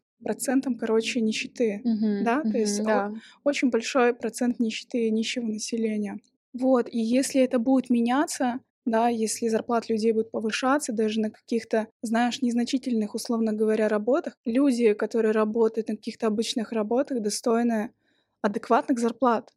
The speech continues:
Speaker 2: Конечно,
Speaker 1: на
Speaker 2: да.
Speaker 1: которые, на которые они смогут жить, на которые они смогут, э, нормально питаться, на которые они смогут снимать квартиру, копить, обеспечивать свою семью, да, и так далее. И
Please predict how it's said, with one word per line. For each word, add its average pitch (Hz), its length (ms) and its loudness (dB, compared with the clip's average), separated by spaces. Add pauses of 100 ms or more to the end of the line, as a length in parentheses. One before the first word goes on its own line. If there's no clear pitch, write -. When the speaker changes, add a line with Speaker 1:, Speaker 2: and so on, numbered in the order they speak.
(140)
Speaker 2:
Конечно, 214 640 -6
Speaker 1:
на 214 120 2
Speaker 2:
да. - 0 -
Speaker 1:
которые, 269 640 4
на 226 120 0
которые 285 420 2
они 254 300 4
смогут 240 440 2
жить, 233 260 -2
на 208 100 -2
которые 254 360 0
они 220 340 0
смогут, 220 600 0
э, 202 220 2
нормально 226 460 2
питаться, 214 640 -6
на 208 100 -2
которые 226 320 -4
они 220 100 0
смогут 220 340 -4
снимать 233 420 -2
квартиру, 214 680 0 (100)
копить, 214 560 -2
обеспечивать 226 640 -2
свою 233 260 0
семью, 220 680 0
да, 214 280 0 (380)
и 233 60 -6
так 254 220 -2
далее. 226 460 2
И 254 260 4